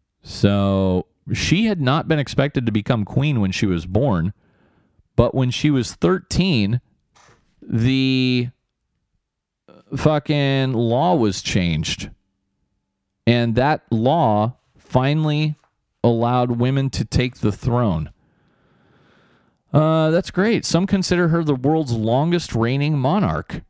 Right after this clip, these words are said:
Now, the Sultan of Brunei has been on the throne for longer, but his country only gained independence in nineteen eighty-four. So,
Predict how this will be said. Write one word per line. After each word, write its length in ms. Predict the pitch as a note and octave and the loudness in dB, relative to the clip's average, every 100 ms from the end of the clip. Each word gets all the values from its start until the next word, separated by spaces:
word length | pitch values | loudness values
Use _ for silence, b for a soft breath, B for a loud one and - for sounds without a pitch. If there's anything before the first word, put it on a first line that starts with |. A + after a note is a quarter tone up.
| _ _ _ _ _ _ _ _ - | _ _ _ _ _ _ _ _ -2
Now, 200 | B2 B2+ | 0 2
the 100 | A#2+ | 2
Sultan 500 | - E3 F#3 - F3 | 2 0 0 0 0
of 240 | C3+ A2 | 2 0
Brunei 600 | G#2 A#2 A2+ D3+ C3 G#2 | 0 0 2 2 2 2
has 180 | G#2+ G#2 | 0 0
been 200 | G2+ A#2+ | 0 0
on 180 | B2+ A#2+ | 0 0
the 80 | G#2+ | -2
throne 420 | - B2+ B2+ B2+ | -2 0 0 0
for 220 | - A2 | -2 -2
longer, 480 | G2+ G#2+ A#2+ D3+ D#3+ | 0 0 0 0 0
but 180 | C3 G#2 | 0 0
his 180 | G#2+ - | -2 -2
country 480 | - D3+ - C#3+ C3 | -2 -2 0 -2 0
only 340 | B2+ C#3+ C#3 | 0 0 0
gained 460 | B2 A2 B2 C3 B2+ | -2 -2 0 0 0
independence 800 | A#2+ B2+ G#2+ - A#2+ B2+ G#2+ - | -2 -2 -2 0 0 0 0 0
in 140 | G2 | 0
nineteen 520 | G2+ A#2 A2 - A#2 G#2+ | 0 -2 -2 -2 -2 0
eighty-four. 800 | A2+ G#2 F#2+ - C#3+ A#2 D2+ - _ _ _ _ _ _ _ _ _ | -2 -2 -4 -2 0 2 -2 -8 _ _ _ _ _ _ _ _ _
So, 480 | - B2 G#2+ G2+ | -4 0 2 0